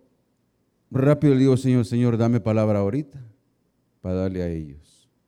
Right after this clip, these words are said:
Hay dos equipos famosos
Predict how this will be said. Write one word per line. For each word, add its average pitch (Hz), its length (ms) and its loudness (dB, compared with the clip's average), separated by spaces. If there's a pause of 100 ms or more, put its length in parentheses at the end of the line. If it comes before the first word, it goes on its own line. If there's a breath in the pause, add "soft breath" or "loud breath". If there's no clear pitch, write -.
(4000)
Hay 156 160 2
dos 175 240 0
equipos 160 340 -4
famosos 139 920 -6